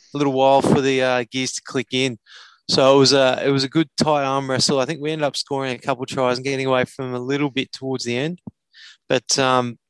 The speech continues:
for most of that game, it was, it was a toss of the coin either way. A big shout out to Johan Bardul as well, the loudest first grade coach I've ever heard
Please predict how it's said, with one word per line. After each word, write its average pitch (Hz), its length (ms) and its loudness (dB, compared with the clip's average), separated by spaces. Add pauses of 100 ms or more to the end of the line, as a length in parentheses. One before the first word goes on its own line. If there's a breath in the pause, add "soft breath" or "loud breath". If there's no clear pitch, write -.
for 135 80 -4
most 139 260 0
of 151 60 -4
that 131 160 0
game, 120 260 -4
it 120 120 -8
was, 127 480 0
it 135 60 -6
was 131 140 -4
a 127 60 -6
toss - 240 0
of - 60 -4
the 127 80 -10
coin 120 240 -2
either 117 200 -2
way. 117 300 -4 (420 loud breath)
A 135 60 -6
big 170 140 0
shout 143 220 4
out 131 140 4
to 139 120 -4
Johan 123 440 -2
Bardul 123 480 -2
as 113 140 -6
well, 120 300 -2
the 120 120 -6
loudest 123 540 -4
first 131 260 -6
grade 123 240 -8
coach 120 320 -6
I've 117 140 -2
ever 117 180 -2
heard 117 320 0